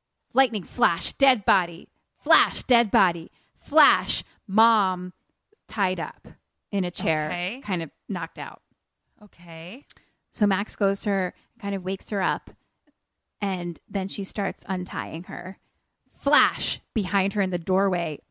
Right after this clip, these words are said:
Speaker 1: Billy is standing there. Flash, not there.
Speaker 2: Shit! That's too scary!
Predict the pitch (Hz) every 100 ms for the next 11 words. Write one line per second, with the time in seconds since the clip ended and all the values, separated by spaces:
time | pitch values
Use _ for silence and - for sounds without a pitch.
0 | _ - 185 165 160 - 175 165 147 175
1 | 156 - - _ _ _ _ - - 233
2 | 170 175 - - - _ 180 170 - -
3 | - - 190 _ _ _ - 349 339 415
4 | 440 - - _ _ - 302 - 440 427
5 | - 453 440 415 233